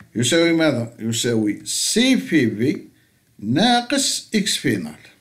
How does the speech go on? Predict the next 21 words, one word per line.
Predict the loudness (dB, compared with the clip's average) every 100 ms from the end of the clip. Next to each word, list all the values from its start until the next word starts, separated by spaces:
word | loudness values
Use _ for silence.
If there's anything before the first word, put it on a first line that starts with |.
| _ _ _ _ _ _ _ _
ها؟ | -4 -4 -4 -14 -20 -20 _
علاش؟ | -2 4 4 2 -4 -8
لأني | -4 -2 0 -2
حسب | -4 -2 0 -2 -6 -10 -4
جدول | -2 0 -2 -2 -6 -8 -6
التقدم. | -6 -6 -8 -10 -20 -20 -20 -8
هاي | -4 -4 -6 -8 0
ان | 2 4 2 0 -4
اش | -4 -4 -4 -2
ا، | -2 -6 -18 -2
ان | 0 2
صفر، | 0 -2 -2 -2
أي | -4
كمية | -2 0 0
المادة | 0 -2 -2 -2
الابتدائية | -4 -6 -4 -4 -4 -4 -4
تاع | -4 -6 -6
الحمض | -2 0 0 0
ناقص | -2 -4 -6 -6
إكس | -6 -6
final. | -6 -6 -8